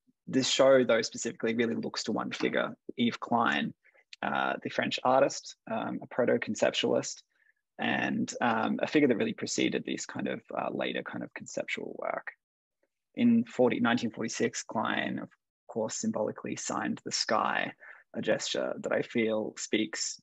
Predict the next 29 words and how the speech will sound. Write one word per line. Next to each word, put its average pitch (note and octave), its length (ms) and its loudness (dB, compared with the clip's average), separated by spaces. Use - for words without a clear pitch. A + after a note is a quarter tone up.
deeply B2 400 6
of A2 120 -4
a - 80 -6
really A2 260 -4
curious, A2+ 600 2
um, A2+ 160 -2
and A2+ 160 0
telling A#2 400 0
hierarchy - 840 -2
of - 180 -6
man's - 540 -4
ownership A2 460 -2
over B1+ 460 -4
such - 240 -6
a G2 40 -10
vast - 360 -4
and - 100 -10
complex - 460 -8
system. - 440 -8
Klein's A#2 280 2
pursuit - 520 2
of - 160 -18
the - 60 -8
immaterial - 800 -2
led - 160 -4
him - 180 -8
to - 100 -8
work - 320 -4
with B1 200 -8